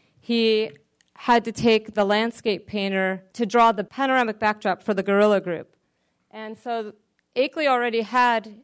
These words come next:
his ele-, his gorillas mounted in New York from a previous expedition. He had already taken f-,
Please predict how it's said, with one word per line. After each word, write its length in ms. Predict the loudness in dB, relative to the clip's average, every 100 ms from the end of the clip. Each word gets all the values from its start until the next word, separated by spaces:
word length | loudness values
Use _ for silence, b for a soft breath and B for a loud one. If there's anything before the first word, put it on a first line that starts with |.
| _ _
his 260 | -12 -10 -4
ele-, 280 | -4 -4 -8
his 200 | -12 -6
gorillas 520 | -2 0 0 -4 -6
mounted 400 | -4 -4 -4 -6
in 100 | -4
New 80 | -4
York 400 | -4 -4 -6 -8
from 200 | -8 -8
a 60 |
previous 440 | -4 -2 -2 -4 -6
expedition. 720 | -10 -8 -6 -6 -6 -8 -10 b b b b
He 140 | 0
had 140 | 0 2
already 560 | 2 2 0 -2 -6 -12 _ -4
taken 360 | -2 -2
f-, 60 | -6